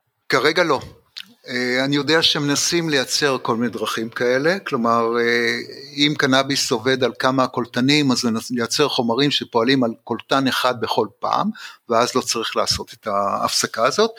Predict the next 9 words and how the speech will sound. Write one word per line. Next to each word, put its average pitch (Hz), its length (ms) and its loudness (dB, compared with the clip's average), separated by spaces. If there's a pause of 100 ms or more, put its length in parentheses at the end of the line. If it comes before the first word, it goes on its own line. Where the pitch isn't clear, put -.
(380)
אבל 127 180 0
שוב, 170 280 2
זה, 127 320 2 (100)
המחקרים 139 540 0
האלה 143 260 4
הם 131 100 0
כנראה 131 540 2 (260)
רק 123 320 -2
בראשיתם, 131 640 0